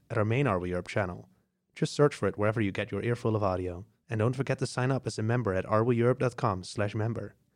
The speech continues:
As a member, you will connect with storytellers across the continent and be first in line for all our special multimedia stories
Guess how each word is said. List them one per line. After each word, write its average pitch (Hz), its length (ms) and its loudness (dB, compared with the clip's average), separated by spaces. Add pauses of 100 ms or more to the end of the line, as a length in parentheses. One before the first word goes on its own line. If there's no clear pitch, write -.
(180)
As 131 180 -2
a 160 40 2
member, 147 360 4
you 104 180 0
will 139 120 6
connect 147 360 0
with 156 100 0
storytellers 98 600 0
across - 360 -2
the - 100 -4
continent 95 540 -4
and 117 100 -2
be 104 100 -2
first 127 340 0
in 147 80 2
line 92 340 -4
for - 220 -8
all 113 160 4
our 135 100 2
special - 440 -2
multimedia 135 640 0
stories 95 480 -4